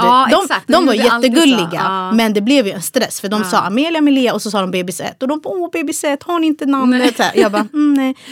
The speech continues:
Speaker 2: När de förflyttade oss i Danderyd, då måste det här ha kommit med någonstans. För att
Speaker 1: Mm.
Speaker 2: när vi kommer in, då står det Amelia, Milea och Emilia.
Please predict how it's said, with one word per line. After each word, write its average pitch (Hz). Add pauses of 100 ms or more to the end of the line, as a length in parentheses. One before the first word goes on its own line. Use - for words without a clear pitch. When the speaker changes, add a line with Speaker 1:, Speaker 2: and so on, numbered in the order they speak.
(120)
Speaker 2:
När 233
de 330
förflyttade 269
oss 156
i -
Danderyd, 196
då 233
måste 277
det 190
här 170
ha 156
kommit 180
med 247
någonstans. 151
För 208
att 202
Speaker 1:
Mm. 202
Speaker 2:
när 233
vi 302
kommer 233
in, 165
då 190
står 254
det 160 (340)
Amelia, 269
Milea 196
och -
Emilia. 180